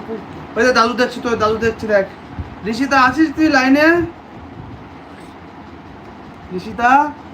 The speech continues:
তুই দেখছিস বুনুদের? ঋষিতা দিদি দেখছে, দেখ। তাই খেতে যেতে হবে এখন।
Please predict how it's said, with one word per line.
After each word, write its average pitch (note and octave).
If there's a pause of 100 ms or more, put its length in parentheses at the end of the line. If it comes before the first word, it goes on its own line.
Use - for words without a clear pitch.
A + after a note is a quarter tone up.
(720)
তুই G3 (100)
দেখছিস C4
বুনুদের? C4+ (3000)
ঋষিতা G#3+ (100)
দিদি G#3 (100)
দেখছে, G3+
দেখ। E3 (1200)
তাই E3+
খেতে D3
যেতে C3
হবে C#3+
এখন। -